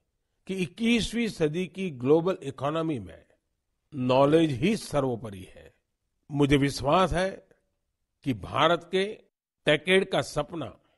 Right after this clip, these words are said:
हमारे इनोवेटर्स और उनके पेटेंट्स के दम पर जरूर पूरा होगा।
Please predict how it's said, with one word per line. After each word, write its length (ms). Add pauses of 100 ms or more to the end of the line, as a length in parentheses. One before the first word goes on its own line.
(500)
हमारे 340
इनोवेटर्स 1000 (420)
और 140
उनके 160
पेटेंट्स 560
के 160
दम 280
पर 440 (500)
जरूर 480
पूरा 260
होगा। 420